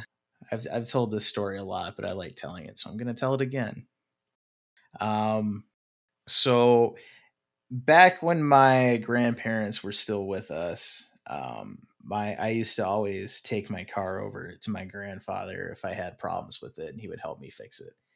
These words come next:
Um, and so this one time we went to replace the brakes. And so got the brakes off,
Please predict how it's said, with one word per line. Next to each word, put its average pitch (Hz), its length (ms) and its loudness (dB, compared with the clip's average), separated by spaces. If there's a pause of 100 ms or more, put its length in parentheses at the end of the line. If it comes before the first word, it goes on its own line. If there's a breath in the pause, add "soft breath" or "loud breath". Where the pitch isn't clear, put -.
(540)
Um, 85 540 -10 (1800)
and 104 640 -6
so - 160 -4
this 101 240 -6
one 156 320 -4
time 110 760 0
we 110 120 -6
went 110 300 -6 (120)
to 101 480 -8 (1040)
replace 104 520 -4
the - 100 -14
brakes. - 880 -10 (1200)
And 95 720 -12 (280)
so 95 560 -8 (880 soft breath)
got 156 200 6
the - 60 -16
brakes 135 420 2
off, 127 600 4